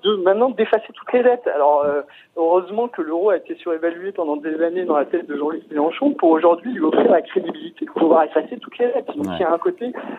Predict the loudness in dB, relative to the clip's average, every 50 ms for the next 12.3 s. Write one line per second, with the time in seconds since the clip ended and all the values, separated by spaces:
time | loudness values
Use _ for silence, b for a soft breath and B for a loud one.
0 | B B -2 2 2 4 4 2 0 -2 -10 _ _ _ -2 -2 -2 -2 -4 -4
1 | -2 0 -2 -2 -2 -4 -2 -2 -2 -2 -2 -2 0 0 0 0 0 -2 0 2
2 | 4 4 4 4 4 2 2 0 -2 -4 -4 0 2 2 2 2 0 -2 0 2
3 | 2 2 0 -2 -2 -2 -2 0 2 2 2 2 2 0 0 -2 -4 -6 -6 -6
4 | -6 -8 -8 -10 -14 -16 -14 -14 -14 -12 -14 -14 -6 -4 -2 -2 -2 -4 B B
5 | B B _ -16 -12 -10 -10 -10 -10 -10 -12 -14 -12 -12 -16 -12 -4 0 2 4
6 | 4 2 2 0 2 4 4 4 4 2 -2 -6 -2 2 2 2 2 0 -4 -6
7 | -4 -4 -4 -6 -6 -6 -6 -6 -4 -2 -2 -2 -2 -4 -6 -6 -6 -8 -10 -10
8 | -8 -8 -6 -6 -4 0 2 4 4 4 4 2 0 -6 _ -6 -6 -6 -6 -6
9 | -4 -4 -4 -4 -6 B B B _ _ _ -2 0 0 2 2 2 4 4 2
10 | 2 0 -4 -8 -4 0 0 0 0 0 -4 -10 -12 -10 -10 -10 -10 -10 -12 -16
11 | -20 -20 -12 _ -4 -4 0 0 0 0 0 -4 -6 -4 -4 -4 -4 -4 -4 0
12 | 2 2 4 4 4 2